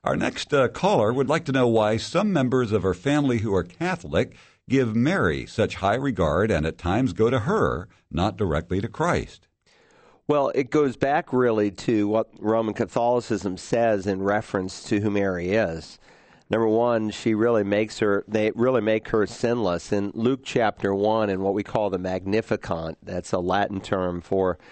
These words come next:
Speaker 2: a song of praise, uh, the titles that are given at the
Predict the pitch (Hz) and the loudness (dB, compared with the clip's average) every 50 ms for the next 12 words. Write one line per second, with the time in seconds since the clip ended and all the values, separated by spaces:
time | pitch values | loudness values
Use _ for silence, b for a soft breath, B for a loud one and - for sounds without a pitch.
0 | B B B B B B B - 92 98 - - - - 110 110 107 110 101 98 | B B B B B B B -4 -4 -4 -4 -6 -4 -2 0 0 0 0 -2 -2
1 | 87 - - - - 107 107 104 95 90 82 87 95 - - - b b b b | -4 -6 -8 -6 -2 0 0 0 0 0 0 -2 -4 -6 -12 -20 b b b b
2 | b b b - 98 95 92 95 92 - - - 110 110 110 107 104 101 95 90 | b b b -10 -8 -6 -4 -4 -4 -4 -2 0 2 2 2 2 2 2 0 0
3 | - - 98 92 95 95 90 - 104 101 98 104 98 98 95 - - 95 87 | 0 -2 0 0 -2 -2 0 0 0 0 0 0 -2 -2 -4 -4 -4 -4 -4